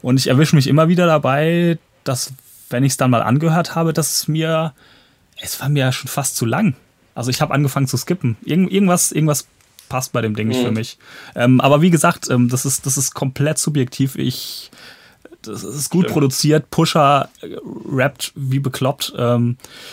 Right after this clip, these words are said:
Speaker 1: mir gefällt halt zum Beispiel, äh, das King Push Album wesentlich besser. Da passt für mich diese ganze Stimmung. Also ich finde, Pusha funktioniert für mich auf diesen düsteren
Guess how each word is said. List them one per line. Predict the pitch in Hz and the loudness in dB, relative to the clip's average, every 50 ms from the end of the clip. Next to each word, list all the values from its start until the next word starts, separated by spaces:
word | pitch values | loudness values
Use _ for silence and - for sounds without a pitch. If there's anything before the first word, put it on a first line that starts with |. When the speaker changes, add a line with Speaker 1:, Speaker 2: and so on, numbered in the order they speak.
| - - - - - _ | -18 -20 -20 -20 -16 _
Speaker 1:
mir | - 113 - 214 185 170 175 | -8 -6 -2 4 4 4 4
gefällt | 170 - - 180 175 - | 4 4 4 4 4 4
halt | 180 170 - | 2 2 2
zum | - 151 | 4 4
Beispiel, | 151 147 151 - - - 151 147 143 139 131 120 | 4 4 2 2 0 2 4 4 6 6 4 4
äh, | 131 131 127 | 4 4 4
das | 135 - | 2 2
King | - - 139 131 | 2 2 0 2
Push | - - 131 123 - | 2 2 0 0 0
Album | 113 113 110 117 113 113 113 113 113 113 113 | 0 0 0 0 0 -2 -2 -4 -6 -6 -2
wesentlich | 120 131 131 127 120 127 120 113 107 - | 2 2 2 2 2 0 -2 -4 -4 -4
besser. | - 110 104 - 110 101 107 - _ _ _ _ _ _ _ _ - - - - - | -4 -4 -4 -2 -4 -6 -6 -8 _ _ _ _ _ _ _ _ -20 -20 -20 -6 0
Da | 127 131 135 | 0 2 2
passt | 131 - - 156 139 - - | 0 -2 -4 -2 -2 -2 -2
für | - 143 | 0 2
mich | 151 147 131 | 2 2 2
diese | - 139 127 127 | 0 0 0 0
ganze | 123 127 131 131 - 120 | 0 0 0 0 0 -2
Stimmung. | - - - 147 147 123 113 110 - | -2 -2 0 2 2 2 2 0 0
Also | 113 117 120 | 0 -2 -2
ich | - - | -2 0
finde, | - 170 180 170 165 156 - - - - - - - - - | 2 4 4 4 4 2 0 -4 -8 -16 -20 -20 -20 -10 -4
Pusha | - 170 170 - 175 143 | -4 -2 0 0 -2 -2
funktioniert | - 175 147 - - 135 135 147 143 135 | -2 -4 -4 -2 0 0 0 0 0 -2
für | - 135 127 | -2 0 0
mich | 131 135 - 117 | 0 0 0 -4
auf | 123 - | -4 -4
diesen | 135 123 120 120 113 - _ - | -4 -2 -2 -2 -4 -6 _ -4
düsteren | 143 143 131 - 123 107 110 107 104 101 101 | -2 -2 -2 -4 -4 -2 -2 -2 -2 -4 -6